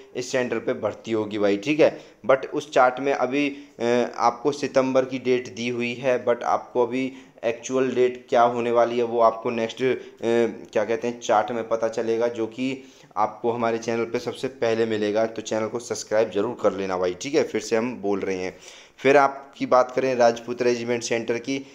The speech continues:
इसका भी ऑफिशियल चार्ट आ चुका है और उसमें बताया गया है कि सितंबर या अक्टूबर के महीने में राजपूत रेजिमेंट सेंटर पे भर्ती कराई जा सकती है। इसका भी चार्ट आपको जल्दी हमारे चैनल पर मिल जाएगा।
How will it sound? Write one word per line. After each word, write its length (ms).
इसका 280
भी 100
ऑफिशियल 480
चार्ट 260
आ 80
चुका 380
है 240
और 180
उसमें 400
बताया 360
गया 160
है 60
कि 120
सितंबर 500
या 100
अक्टूबर 500
के 160
महीने 320
में 220
राजपूत 540
रेजिमेंट 420
सेंटर 320
पे 140
भर्ती 340
कराई 300
जा 140
सकती 380
है। 400
इसका 280
भी 80
चार्ट 260
आपको 300
जल्दी 340
हमारे 260
चैनल 260
पर 540
मिल 160
जाएगा। 360